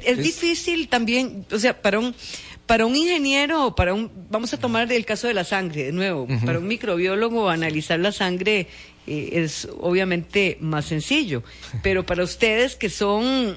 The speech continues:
Speaker 1: un poco como antropólogos sociales, ¿verdad? Analizar el comportamiento de la gente y la fidelidad de la gente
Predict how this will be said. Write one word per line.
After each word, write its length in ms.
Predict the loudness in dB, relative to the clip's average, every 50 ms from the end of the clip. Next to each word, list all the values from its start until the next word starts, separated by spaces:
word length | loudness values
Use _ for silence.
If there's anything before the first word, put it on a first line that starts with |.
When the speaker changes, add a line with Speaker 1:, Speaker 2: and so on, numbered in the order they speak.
| -8 -12 -6
Speaker 1:
un 120 | -6 -6 -2
poco 320 | -2 -2 -2 -2 -4 -2
como 180 | -2 0 2 0
antropólogos 680 | 0 0 0 -2 -2 -2 -2 0 0 2 2 0 0 0
sociales, 680 | -2 -4 0 2 2 2 2 2 2 0 -2 -2 -6
¿verdad? 360 | -6 -4 0 2 2 4 4
Analizar 500 | 2 2 0 -2 -2 -4 -2 0 0 0
el 100 | 0 0
comportamiento 840 | 0 -2 -2 0 -2 -2 -2 -2 -2 0 0 0 0 0 0 0 0
de 100 | 2 2
la 100 | 2 2
gente 300 | 2 0 0 0 0 0
y 20 |
la 100 | 0 0 0
fidelidad 760 | -2 -2 0 2 2 2 2 0 -2 -2 0 -2 -2 0 -2
de 80 | -2
la 140 | -2 0 -2
gente 420 | -2 -4 -6 -6 -10 -10 -12 -12